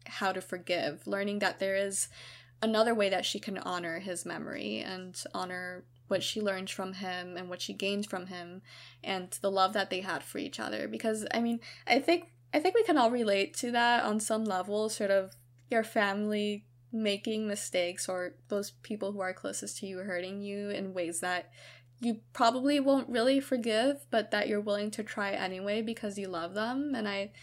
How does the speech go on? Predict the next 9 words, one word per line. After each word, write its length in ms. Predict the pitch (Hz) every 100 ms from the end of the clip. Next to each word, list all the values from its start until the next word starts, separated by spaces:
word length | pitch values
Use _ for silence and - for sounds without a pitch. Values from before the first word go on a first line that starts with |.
| - - -
I 100 | 220
don't 260 | 214 -
think 180 | 262 254
those 200 | 220 208
things 260 | - 202 190
are 80 |
mutually 400 | 190 180 - 185
exclusive. 1040 | 175 - - 175 175 - 180 180 180 - - 190
Um, 520 | 180 170 170 180